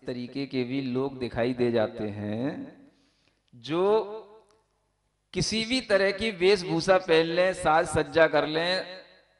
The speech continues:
अच्छी उनकी शकल दिखाई नहीं दे सकती है।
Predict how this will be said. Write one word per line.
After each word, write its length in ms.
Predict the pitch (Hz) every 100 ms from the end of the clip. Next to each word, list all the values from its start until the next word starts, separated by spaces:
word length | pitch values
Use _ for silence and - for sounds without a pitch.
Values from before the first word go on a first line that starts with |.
| _ _ _ _ _ _ _ _ _ -
अच्छी 500 | 165 - 175 - 247
उनकी 460 | 185 185 185 196
शकल 400 | 185 170 - 170
दिखाई 400 | 160 147 123 147
नहीं 200 | 147 135
दे 140 | 131 123
सकती 380 | - 123 - 104
है। 220 | -